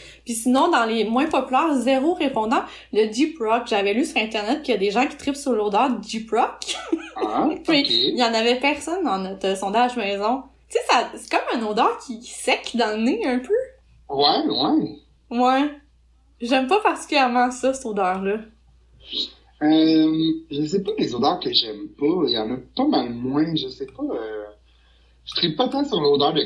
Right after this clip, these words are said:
Speaker 2: café. Je sais que pour beaucoup de gens, ça veut dire, ah, le matin, ça, ça évoque un bien-être, mais moi, euh, ben, j'aime pas le café en partant.
Speaker 1: Ouais.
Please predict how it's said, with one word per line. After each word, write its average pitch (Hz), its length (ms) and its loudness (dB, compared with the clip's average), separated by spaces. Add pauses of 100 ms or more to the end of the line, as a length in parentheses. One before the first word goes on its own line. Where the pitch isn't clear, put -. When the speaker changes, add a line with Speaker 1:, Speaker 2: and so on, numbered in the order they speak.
(120)
Speaker 2:
café. 156 720 -2
Je 196 160 -2
sais - 200 -6
que - 40 -20
pour 147 220 -6
beaucoup 151 440 -4
de 147 60 0
gens, 165 480 2 (380)
ça 139 180 0
veut 131 160 -2
dire, 135 440 2
ah, 135 140 4
le 135 140 0
matin, 143 920 0
ça, 123 440 0
ça - 140 0 (120)
évoque 143 560 0
un 127 220 2
bien-être, 139 580 0
mais 131 140 0
moi, 151 260 -2 (140)
euh, 123 240 -6 (500)
ben, - 120 2
j'aime 151 200 2
pas 170 100 -2
le 160 60 -4
café 147 360 0
en 131 80 0
partant. 143 560 -2 (120)
Speaker 1:
Ouais. 220 200 -2